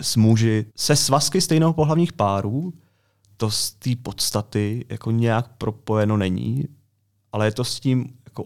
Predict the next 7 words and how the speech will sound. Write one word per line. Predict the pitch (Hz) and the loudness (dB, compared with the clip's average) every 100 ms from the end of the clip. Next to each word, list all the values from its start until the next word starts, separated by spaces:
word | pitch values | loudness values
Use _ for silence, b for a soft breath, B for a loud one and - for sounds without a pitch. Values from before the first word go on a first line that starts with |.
| - | 0
u | 139 | 4
mě | 180 190 | 6 6
propojováno | 180 110 - 104 101 95 90 95 113 151 143 _ _ _ - | 2 -2 0 0 2 2 0 0 -2 -4 -6 _ _ _ -8
jako, | 101 98 - 113 107 104 95 - _ _ _ | -6 -6 0 2 4 2 0 -6 _ _ _
jako | - - 98 | -16 -6 -4
jakýsi, | - 127 - - 120 107 - 110 | -4 -4 -2 0 -2 -2 -8 -8
jako, | 101 104 | -6 -2